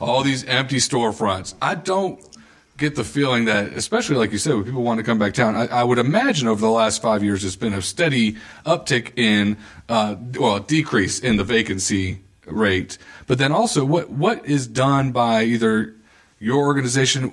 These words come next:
Are there efforts to attract and bring folks in? And if you don't mind talking about that.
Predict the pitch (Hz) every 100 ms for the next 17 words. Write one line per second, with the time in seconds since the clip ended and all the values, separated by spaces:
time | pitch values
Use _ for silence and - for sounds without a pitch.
0 | 95 85 123 123 - 139 143 120 - -
1 | 127 120 117 110 - 135 127 120 - 107
2 | 104 98 113 117 107 107 113 101 - -
3 | 110 95 80 - - 104 101 113 101 98
4 | 101 92 92 98 - 98 73